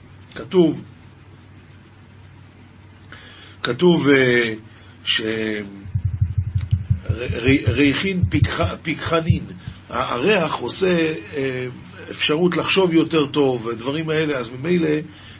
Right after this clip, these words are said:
אצל צדיק, זה הבשמים, זה, זה עניין רוחני. הוא מוכן לסבול להיות עבד הכל, אבל שהראש יוכל לעבוד כמו שצריך. נכות, כל כינוסי בשמים הרבה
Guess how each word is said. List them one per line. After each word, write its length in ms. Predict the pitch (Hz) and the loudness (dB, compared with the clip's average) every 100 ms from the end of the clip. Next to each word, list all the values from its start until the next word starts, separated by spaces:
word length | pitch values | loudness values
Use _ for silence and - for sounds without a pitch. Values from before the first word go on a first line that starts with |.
| - | -16
אצל 240 | - 135 123 | -6 -6 -4
צדיק, 440 | 120 110 185 139 | -4 -4 -4 -4
זה 260 | 117 151 147 | -2 0 0
הבשמים, 880 | 143 131 127 - 127 185 170 170 175 | 0 -4 -8 -8 -6 -4 -4 -6 -8
זה, 280 | 123 143 131 | -8 -8 -8
זה 140 | 123 | -8
עניין 300 | 127 139 160 | -8 -6 -4
רוחני. 500 | 151 139 131 139 127 - - - - - - | -4 -4 -4 -6 -8 -14 -20 -20 -20 -20 -18
הוא 100 | 156 | -12
מוכן 300 | 147 156 175 | -4 0 2
לסבול 380 | 165 139 135 170 | 2 -2 0 0
להיות 260 | 160 160 160 | 2 0 2
עבד 260 | 175 156 | 0 2
הכל, 280 | 143 139 165 | 0 0 0
אבל 280 | 127 123 131 - - - | 0 -2 -4 -10 -16 -10
שהראש 520 | - 107 120 190 - | -6 -4 -2 -2 -4
יוכל 220 | 123 131 | -6 -4
לעבוד 300 | 127 113 107 104 | -4 -6 -10 -10
כמו 140 | 110 | -12
שצריך. 460 | 101 98 87 - - - - - - - - - - - - - 143 | -12 -12 -14 -18 -20 -20 -20 -20 -10 -10 -10 -18 -18 -18 -20 -12 -6
נכות, 520 | 127 151 160 175 - - - - - - - - - - | 0 4 4 4 -4 -16 -20 -20 -20 -20 -20 -20 -20 -8
כל 260 | - 165 175 175 | 2 4 4 2
כינוסי 540 | 165 143 131 131 165 160 | -4 -6 -6 -2 0 0
בשמים 520 | 147 - 123 151 143 | 0 -2 -6 -4 -2
הרבה 300 | 135 127 | -2 -2